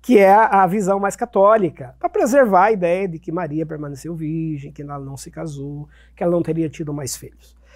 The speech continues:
Do lado mais evangélico protestante, a, a visão é diferente. Acredita-se que José e Maria se casaram mesmo depois, porque o evangelho menciona que eles passaram a ter uma vida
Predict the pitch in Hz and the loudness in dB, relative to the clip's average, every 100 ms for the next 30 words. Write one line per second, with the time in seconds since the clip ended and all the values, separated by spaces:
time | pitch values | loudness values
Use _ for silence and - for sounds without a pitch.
0 | _ - - - 466 349 220 190 185 196 | _ -20 -16 2 6 6 6 4 4 4
1 | 180 175 165 165 160 - 160 180 - - | 4 0 0 0 -4 -8 -12 -10 -8 -2
2 | 302 202 - - - _ _ _ _ - | 0 0 -4 -14 -20 _ _ _ _ -6
3 | - 214 214 233 240 254 277 294 - 370 | 2 4 4 4 2 2 2 2 0 0
4 | 269 180 117 - - 185 247 233 208 220 | 2 2 -2 -12 -12 -6 -4 -2 -2 -2
5 | 262 - 262 - 185 151 156 151 147 254 | -6 -6 -8 -4 -4 -4 -4 -4 -4 -6
6 | 165 190 208 190 180 147 151 208 170 147 | -6 -6 -8 -8 -6 -4 -4 -4 -4 -6
7 | 170 156 165 - 180 185 180 160 - 156 | -8 -10 -10 -6 -2 -2 -4 -10 -10 -8
8 | 147 151 143 151 160 247 - 220 247 185 | -6 -8 -10 -10 -10 -10 -10 -8 -8 -10
9 | 170 156 156 160 - - 208 294 294 - | -10 -8 -8 -12 -14 -14 -8 -6 -4 -4
10 | 175 202 151 151 196 220 | -4 -6 -6 -6 -6 -6